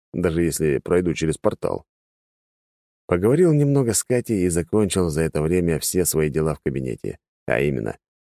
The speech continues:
я хотел понять, что мы имеем на случай нападения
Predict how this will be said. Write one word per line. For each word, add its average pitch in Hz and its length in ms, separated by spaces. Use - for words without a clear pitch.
я 80 140
хотел 95 320
понять, 98 400
что 104 420
мы 104 200
имеем 98 420
на 73 80
случай 85 320
нападения 80 680